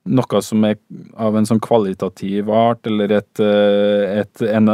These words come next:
anekdote omtrent, eller inntrykk man har ifra en samtale, er fortsatt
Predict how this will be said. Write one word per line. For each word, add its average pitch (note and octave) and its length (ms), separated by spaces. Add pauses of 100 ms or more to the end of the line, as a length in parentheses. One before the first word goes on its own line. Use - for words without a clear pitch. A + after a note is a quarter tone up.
anekdote A2 720
omtrent, A2+ 480
eller A#2 260
inntrykk A#2 800
man A#2+ 220
har A2+ 400
ifra A2 360
en A2 160
samtale, B2 800
er B2+ 180
fortsatt - 760